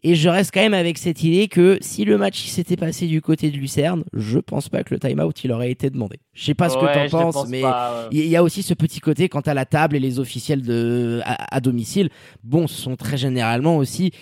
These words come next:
Speaker 1: des bénévoles du club. Alors t'as les officiels, le commissaire de Swiss Basketball, mais t'as beaucoup de personnel du club. Et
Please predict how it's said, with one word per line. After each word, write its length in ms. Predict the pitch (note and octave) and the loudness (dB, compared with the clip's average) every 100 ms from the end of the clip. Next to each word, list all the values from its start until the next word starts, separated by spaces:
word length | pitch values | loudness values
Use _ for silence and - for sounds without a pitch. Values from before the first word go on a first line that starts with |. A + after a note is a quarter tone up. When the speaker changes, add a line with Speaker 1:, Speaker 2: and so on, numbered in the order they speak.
| - _ | -20 _
Speaker 1:
des 120 | - A#2 | -2 2
bénévoles 400 | B2+ C3 A#2 A#2 | 2 2 2 0
du 100 | C#3 | 0
club. 300 | - G#3 C3 | 2 2 2
Alors 160 | A#2+ | -2
t'as 140 | - A#2 | -4 -4
les 160 | A#2 | -4
officiels, 640 | A2+ - G#2+ - C#3+ D3+ C#3+ | -4 -6 -8 -2 2 4 2
le 100 | B2 | 2
commissaire 640 | A#2 A2+ A2 C#3 C#3 C#3 | 0 -2 -2 0 2 0
de 80 | A#2+ | -2
Swiss 240 | - A#2 | -4 -4
Basketball, 560 | G2+ - A2 A2+ F3 E3+ _ _ - | -4 -4 0 6 6 6 _ _ -4
mais 100 | A2 | -4
t'as 160 | A#2 A2+ | -2 -4
beaucoup 380 | A2+ A#2 - | -4 -2 0
de 60 | C#3+ | 0
personnel 580 | - A#2 - B2+ C#3 B2 | 0 -4 -2 0 0 0
du 100 | B2 | -2
club. 300 | - F#2+ F#2 | -2 -4 -2
Et 400 | A2 D3 D#3+ D3+ | -4 0 0 0